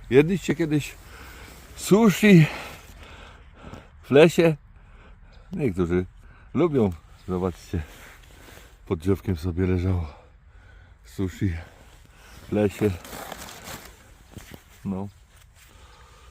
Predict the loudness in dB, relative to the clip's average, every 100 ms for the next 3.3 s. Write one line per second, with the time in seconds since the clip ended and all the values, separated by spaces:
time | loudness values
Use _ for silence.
0 | -20 -20 -20 -20 -20 -20 -20 -16 -4 -2
1 | 0 0 -2 0 0 2 0 2 0 0
2 | 0 2 2 0 -4 -2 -2 -2 -2 -2
3 | -4 -2 -4